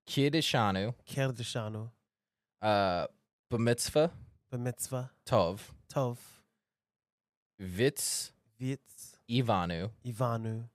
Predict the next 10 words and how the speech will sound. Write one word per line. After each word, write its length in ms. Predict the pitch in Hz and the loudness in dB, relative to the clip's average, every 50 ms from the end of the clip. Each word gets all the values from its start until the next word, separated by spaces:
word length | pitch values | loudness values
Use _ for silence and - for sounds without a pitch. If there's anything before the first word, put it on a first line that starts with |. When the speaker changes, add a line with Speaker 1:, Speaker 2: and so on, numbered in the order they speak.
| _ _ _ _ _ _ _ _ _ _ _ _ _ _ - | _ _ _ _ _ _ _ _ _ _ _ _ _ _ 4
Speaker 1:
Al 480 | 110 113 120 120 127 127 127 131 135 - - - - - _ 120 | 6 8 8 10 8 8 6 4 0 -4 -10 -20 -20 -20 _ -8
Speaker 2:
Al 540 | 120 120 120 120 120 117 113 113 110 110 117 - _ _ _ _ _ _ _ - 123 | -6 -4 -4 -4 -4 -6 -8 -10 -12 -14 -18 -20 _ _ _ _ _ _ _ 0 2
Speaker 1:
Achelat. 680 | 123 120 117 - - 131 117 110 117 120 131 139 - - _ - | 2 2 0 0 2 2 4 6 6 4 4 4 2 -2 _ -8
Speaker 2:
Achelat. 600 | 120 120 - _ - 135 127 120 117 110 110 101 _ _ _ _ _ _ _ _ _ _ _ _ _ _ _ _ _ _ _ _ _ _ - | -6 -6 -6 _ -6 -6 -6 -6 -6 -8 -10 -12 _ _ _ _ _ _ _ _ _ _ _ _ _ _ _ _ _ _ _ _ _ _ 0
Speaker 1:
Um, 560 | 107 123 127 135 143 143 147 147 147 117 - - - | 4 4 6 6 6 4 4 2 -2 -6 -8 -6 -2
and 140 | 147 156 | 0 4
then 140 | 180 196 202 220 | 6 6 6 6
let's 180 | 254 262 - - | 6 4 4 2
just 180 | 269 - - | 0 0 4
say, 540 | - 247 247 247 247 247 240 233 233 226 | 6 6 6 8 10 10 10 8 8 -2